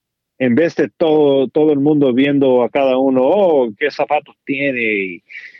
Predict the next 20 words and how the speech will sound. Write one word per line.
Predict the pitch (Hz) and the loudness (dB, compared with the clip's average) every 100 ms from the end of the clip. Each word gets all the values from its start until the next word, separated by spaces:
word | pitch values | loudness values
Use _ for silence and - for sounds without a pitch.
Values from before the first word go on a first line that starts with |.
| _ | _
y | - 110 101 | 0 2 0
cuánto | 131 143 - | -2 -2 -2
te | 127 | -4
costó | 110 101 147 135 | -4 -2 0 0
ese | 107 107 | 0 -4
traje", | - 147 139 110 | -2 0 0 -2
y | 101 82 _ | -6 -8 _
todo. | 147 131 113 117 110 - | 0 2 0 -4 -8 -2
Pienso | 143 170 156 156 | 0 0 0 -2
yo | 113 139 131 | 0 0 0
que, | - 113 107 - - - - - _ | 0 -2 -2 -8 -20 -20 -20 -20 _
ah, | - 110 104 85 | -4 0 0 -4
desafortunadamente, | - - 113 127 113 127 120 123 170 175 143 131 113 117 _ _ _ _ _ _ _ | -8 -8 -4 -4 -2 -2 0 0 0 0 0 0 -2 -4 _ _ _ _ _ _ _
como | 107 101 | -2 -2
ser | - 135 | 0 0
humano, | 151 156 147 127 113 | 0 0 0 -2 -4
estamos | - 123 139 - | -2 -2 -2 -2
perdiendo | 117 101 123 131 131 | -2 0 0 2 0
lo | 113 | 0
que, | - 104 95 90 | 0 0 0 -2